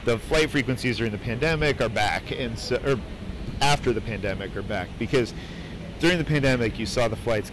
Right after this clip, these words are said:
cut back so much, and there was just so little opportunity there. And, um, I learned something interesting I didn't realize, that more than half their revenue, or right around half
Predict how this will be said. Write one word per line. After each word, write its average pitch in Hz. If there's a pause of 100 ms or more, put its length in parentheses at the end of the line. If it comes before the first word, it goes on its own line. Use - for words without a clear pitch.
cut -
back 101
so 120
much, 107
and 107
there 107
was 101
just -
so 113
little 110
opportunity 101
there. 95 (760)
And, 117
um, 113
I 147 (160)
learned 120
something 113
interesting 113
I 110
didn't 104
realize, 110
that 101 (520)
more 139
than 120
half 143
their 120
revenue, 113
or 104
right 113
around 113
half 98